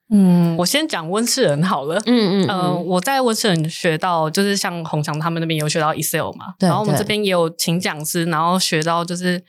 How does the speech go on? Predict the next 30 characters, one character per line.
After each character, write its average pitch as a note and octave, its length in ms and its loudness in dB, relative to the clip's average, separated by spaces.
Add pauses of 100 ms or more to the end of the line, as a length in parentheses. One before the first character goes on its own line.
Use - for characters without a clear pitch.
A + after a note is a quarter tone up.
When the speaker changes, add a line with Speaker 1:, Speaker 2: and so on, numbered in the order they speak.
(120)
Speaker 1:
如 F#3 220 -2
何 F3 200 -2
用 G3 140 0
smart F#3 320 0
原 D3+ 240 -2
则 D3+ 240 -2
结 E3+ 240 -2
合 E3+ 220 -2
OneNote， E3 680 -2
增 G3 180 0
加 F#3 220 -4
你 E3 140 -6
的 B2+ 160 -10
工 D#3+ 200 -2
作 E3 160 0
效 C#3+ 220 -4
率。 D3+ 220 -10 (260)
Speaker 2:
我 C4+ 80 4
听 F4+ 200 -2
起 E4 60 0
来 A#3+ 80 2
好 D3+ 120 2
厉 F#3+ 180 2
害 F#3 260 2
哦。 C3 100 0
Speaker 1:
我 A#3+ 60 0
觉 D4+ 100 0
得 D#4 60 -6
这 F#4+ 220 -2
点 F#3+ 300 -4